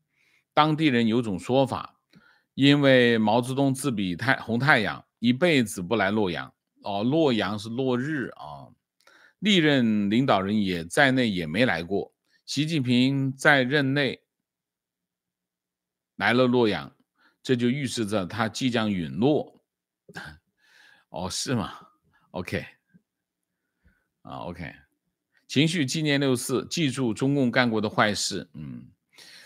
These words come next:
纪念六四，我觉得除了，除了我们要纪念，我们要悼念 <clears throat> 死难者，要提醒大家记住这件事情，我觉得更重要的是，我们这个民族啊，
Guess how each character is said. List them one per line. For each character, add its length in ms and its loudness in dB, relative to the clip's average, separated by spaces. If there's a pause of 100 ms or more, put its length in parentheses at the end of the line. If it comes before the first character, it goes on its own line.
(300)
纪 160 -4
念 180 2
六 160 4
四， 160 -4
我 180 4
觉 200 2
得 140 0
除 340 -2
了， 340 4 (300)
除 200 -4
了 80 2
我 180 0
们 140 0
要 80 0
纪 260 -4
念， 380 0 (420)
我 140 0
们 140 4
要 80 4
悼 300 4
念 340 0 (320)
<clears throat> 300 -16
死 200 -8
难 220 4
者， 260 -8 (680)
要 320 4
提 260 -4
醒 220 -2
大 160 0
家 120 -2
记 240 -6
住 160 -8
这 140 -6
件 200 -6
事 200 -10
情， 220 -12 (580)
我 160 -2
觉 160 2
得 80 -2
更 240 4
重 180 -4
要 160 2
的 100 -4
是， 280 -6
我 120 -4
们 140 -2
这 80 -4
个 80 -2
民 260 0
族 300 -10
啊， 180 -20